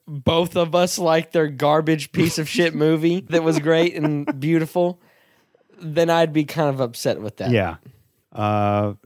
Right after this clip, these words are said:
Speaker 2: yeah, we, we appreciate everybody who, who put in, uh, requests. That was really, really awesome. It's, uh,
Speaker 1: We hope you find somewhere cool to put your sticker.
Speaker 2: Mm-hmm. So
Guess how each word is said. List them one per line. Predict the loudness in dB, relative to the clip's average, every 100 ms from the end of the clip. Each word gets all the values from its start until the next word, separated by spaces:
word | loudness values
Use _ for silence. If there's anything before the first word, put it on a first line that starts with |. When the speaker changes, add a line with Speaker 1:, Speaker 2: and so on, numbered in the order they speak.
| -6
Speaker 2:
yeah, | -2 2 2
we, | 2 0
we | 0
appreciate | 0 0 0 2 0 2
everybody | 2 2 2 0 2
who, | 2 2 0 0
who | -2
put | 2 2
in, | 2 2 2
uh, | 2 2 0
requests. | -2 0 0 0 -2 -4
That | -2 0
was | 0 0
really, | 0 2 2
really | 2 2 2
awesome. | 0 -2 -6 -6
It's, | -4 -6 -6
uh, | -2 -2 -2 -6 _
Speaker 1:
We | 0 2
hope | 2 0
you |
find | 2 2 2 -2 -6 -14 -8
somewhere | -2 2 2
cool | 0 0 0
to | -2
put | -4 -6
your | -8
sticker. | -6 -8 -8 -10 -4
Speaker 2:
Mm-hmm. | -2 0 -2 -6 _ _ -20 _ _ _ _ _ -4
So | 2 4 4 2 -2